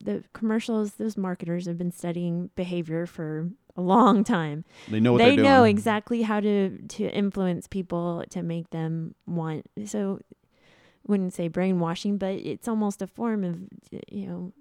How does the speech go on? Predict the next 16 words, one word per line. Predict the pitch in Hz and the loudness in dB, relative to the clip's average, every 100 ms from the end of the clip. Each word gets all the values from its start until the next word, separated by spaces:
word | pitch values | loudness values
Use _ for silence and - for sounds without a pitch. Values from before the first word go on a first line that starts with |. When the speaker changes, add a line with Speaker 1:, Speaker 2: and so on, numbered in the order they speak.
| _ | _
Speaker 1:
behavioral, | 190 196 196 175 165 160 160 190 _ _ _ - | -8 -4 -4 -2 -4 -4 -4 -8 _ _ _ -14
um, | 180 - 190 208 _ _ _ - | -12 -14 -18 -20 _ _ _ -10
they | 175 | -4
know | 175 | -2
the | 170 170 | -4 -6
triggers. | - 254 - - - | -4 -6 -6 -12 -14
So | - 190 175 175 180 _ _ _ _ _ - | -8 -4 -2 -2 -4 _ _ _ _ _ -14
it's | 202 | -6
just, | 220 202 - _ _ _ _ _ _ 190 | -6 -6 -14 _ _ _ _ _ _ -6
like | 190 | -6
you | 185 | -6
say, | 170 160 | -6 -4
it | |
goes | 185 175 | -2 -2
to | 175 | -4
show | 170 175 165 160 156 | -6 -6 -4 -4 -6